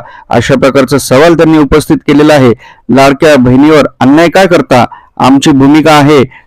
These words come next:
लाडक्या बहिणीलाही दहा हजार रुपये द्या, लाडक्या भावालाही दहा हजार रुपये द्या आणि स्त्री पुरुष समानता महाराष्ट्रात आहे की नाही, हे दाखवून द्या, अशा प्रकारचा खोचक सवाल ठाकरे गटाचे नेते संजय राऊत यांनी उपस्थित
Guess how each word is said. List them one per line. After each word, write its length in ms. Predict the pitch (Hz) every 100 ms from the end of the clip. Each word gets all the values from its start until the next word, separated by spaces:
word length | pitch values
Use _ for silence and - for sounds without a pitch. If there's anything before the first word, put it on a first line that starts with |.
| -
लाडक्या 400 | 131 139 135 156
बहिणीलाही 500 | 139 135 147 151 151
दहा 220 | 135 139
हजार 200 | 143 151
रुपये 220 | 143 156
द्या, 180 | 147 131 - - _
लाडक्या 400 | - 131 135 160
भावालाही 440 | 147 147 147 151 151
दहा 180 | 143 143
हजार 180 | 147
रुपये 160 | 147 151
द्या 240 | 143 139
आणि 160 | 127 135
स्त्री 240 | - 170
पुरुष 340 | 196 - 160 165
समानता 500 | - 147 156 147 135 - - - -
महाराष्ट्रात 520 | 123 139 151 - 165
आहे 200 | 139 143
की 120 | 143
नाही, 220 | 165 156 120 - _
हे 80 | 139
दाखवून 420 | 120 127 127 143
द्या, 180 | 139 123 - - -
अशा 260 | - 127 147
प्रकारचा 440 | 131 135 139 139 135
खोचक 380 | - 143 - 156
सवाल 360 | - 151 151 117 - - _ _
ठाकरे 280 | 135 127 156
गटाचे 320 | 147 143 135
नेते 480 | 139 139 135 156 117 -
संजय 360 | - 131 139
राऊत 240 | 139 151 151
यांनी 400 | - 131 139 143 131
उपस्थित 360 | 120 147 -